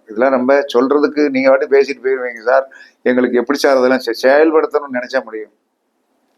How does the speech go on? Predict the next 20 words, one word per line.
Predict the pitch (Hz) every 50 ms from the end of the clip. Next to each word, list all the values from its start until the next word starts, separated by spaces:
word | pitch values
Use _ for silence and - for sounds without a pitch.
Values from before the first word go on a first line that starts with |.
| _ _ _ _ _ _ _ _ _ -
செயல்படுத்த | - 156 180 202 202 202 196 190 - 190
நினைச்சோம். | 170 160 143 131 120 123 - -
சில | 151 160
பேர் | 165 180 196 196
கல்யாணங்கள், | 190 175 170 180 185 185 180 180 175 170 165 170 156 156
திருமணங்கள் | 165 165 165 165 165 165 160 151 151 147
வந்து | 151 151 151
ஏதோ | 147 139 151 151 147 -
குறிக்கிறது, | - 147 151 147 - 156 139 131 131 143 135 123 - _ _ _ _ _ _ _ -
அஹ், | 110 123 131 131 131 135
அது | - 131 127 123 123 123
ஆட்டோமேட்டிக்காவே | 120 139 156 170 165 165 170 175 190 185 190 190 170
நல்லா | 165 165 170 170 160
நடந்துருது. | 151 147 151 147 143 120 110 - _ _ _ _ _ _ _ _ _ _ _ _ _ _ _ _ _ _ _ _ _ _ _ _
ஆட்டோமேட்டிக்கா | 135 151 175 175 185 202 208 226
நல்லா | 214 208 208 220 208 202 196
அந்த, | 190 175 160 165 160 156 156 151 147 - _ _ 151 143
ம், | 139 135 135 131 131 127 120 _ _ _ _ _ _
வி-, | 127 143 147 143 139 135 131 131
விவாக | 139 156 165 170 170 165